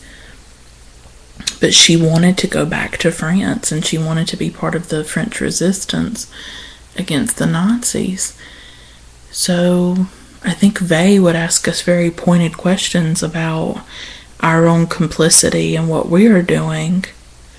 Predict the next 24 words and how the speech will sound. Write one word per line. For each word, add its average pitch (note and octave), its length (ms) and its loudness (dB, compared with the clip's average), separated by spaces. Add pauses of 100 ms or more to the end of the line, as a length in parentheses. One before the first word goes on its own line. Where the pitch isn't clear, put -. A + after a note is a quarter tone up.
(580)
and F3 160 2
what E3+ 160 4
we E3+ 140 4
are E3 80 2
not G#3 300 2
doing - 440 -2 (380)
when D#3+ 160 -4
it - 120 -8
comes E3 280 -2
to - 140 -6
human D#3+ 380 0
suffering. - 840 -4 (1080)
And, E3 280 -2
um, E3+ 440 -4
I F3+ 120 4
think G#3+ 240 6
about F3 280 2
it E3+ 80 2
all E3+ 160 0
the F3+ 100 2
time. F#3 380 4
I E3 100 0
think - 240 -6
about E3+ 600 -6